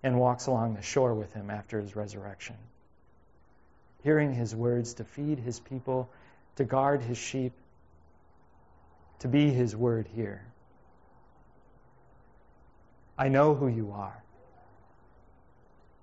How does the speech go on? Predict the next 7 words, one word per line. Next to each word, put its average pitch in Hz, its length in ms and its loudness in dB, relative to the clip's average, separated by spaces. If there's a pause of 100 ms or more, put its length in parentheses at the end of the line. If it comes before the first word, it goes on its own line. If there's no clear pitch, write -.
(760)
You 139 140 2
are 131 80 2
a 113 40 0
baptized 110 520 -6
child 104 260 -8
of 98 100 -20
God. 107 280 -10